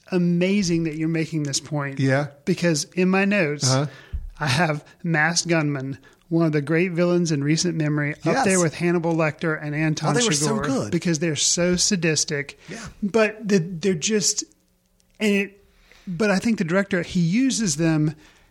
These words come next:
Speaker 1: but also in a way that's like, it's this humor, and it's this very dark humor where they
Speaker 2: Mm-hmm.
Speaker 1: are just ultra violent. They don't care
Speaker 2: Oh.
Speaker 1: how they're hurting people,
Speaker 2: Yeah.
Speaker 1: but something in the way it's done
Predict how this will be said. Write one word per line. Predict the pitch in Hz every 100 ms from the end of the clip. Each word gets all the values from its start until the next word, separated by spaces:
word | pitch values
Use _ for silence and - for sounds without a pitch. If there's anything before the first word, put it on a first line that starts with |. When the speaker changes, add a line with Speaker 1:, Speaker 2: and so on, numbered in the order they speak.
| -
Speaker 1:
but | 175
also | 185 214 208
in | 180
a |
way | 160 165
that's | 147 147 -
like, | 156 -
it's | 180 -
this | - 147 -
humor, | - 214 196 156
and | 151
it's | 165 -
this | 156 -
very | 214 196 147
dark | 123 170 170 180 -
humor | 190 175 151
where | 160
they | 175
Speaker 2:
Mm-hmm. | 208
Speaker 1:
are |
just | 156 156 - -
ultra | 202 208 190
violent. | 160 165 156 170
They | 175
don't | 196
care | 151 160
Speaker 2:
Oh. | 151
Speaker 1:
how | - 180
they're | 175 165
hurting | 185 180 170
people, | 139 160 160
Speaker 2:
Yeah. | 107 110 - _ -
Speaker 1:
but | 208
something | - 233 226 240
in | 208
the | 196
way | 180 190
it's | 160 -
done | 143 165 190 143 131 139